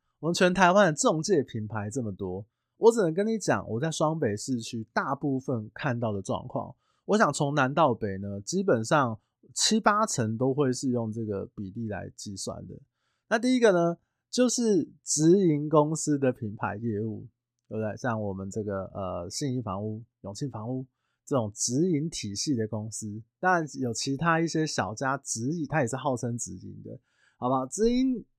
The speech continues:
品牌业务呢，通常他们卖房子的这个业绩奖金，大部分都在八趴、九趴左右。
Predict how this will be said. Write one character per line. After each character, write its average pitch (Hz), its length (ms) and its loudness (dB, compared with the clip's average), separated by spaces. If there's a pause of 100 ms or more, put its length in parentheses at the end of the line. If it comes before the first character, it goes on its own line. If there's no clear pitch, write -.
(120)
品 156 320 2
牌 151 260 6
业 180 280 6
务 180 200 2
呢， 139 280 2 (340)
通 208 240 4
常 139 260 4
他 170 120 0
们 160 120 2
卖 165 300 4
房 113 300 -2
子 113 180 -4
的 110 100 2
这 120 140 -2
个 117 80 -2
业 151 220 2
绩 123 240 -2
奖 104 280 -8
金， 107 300 -12 (300)
大 185 200 6
部 156 220 -2
分 143 220 -2
都 120 80 0
在 123 120 0
八 117 220 -2
趴、 110 220 -2
九 - 200 -8
趴 107 240 -8
左 - 260 -10
右。 110 200 -8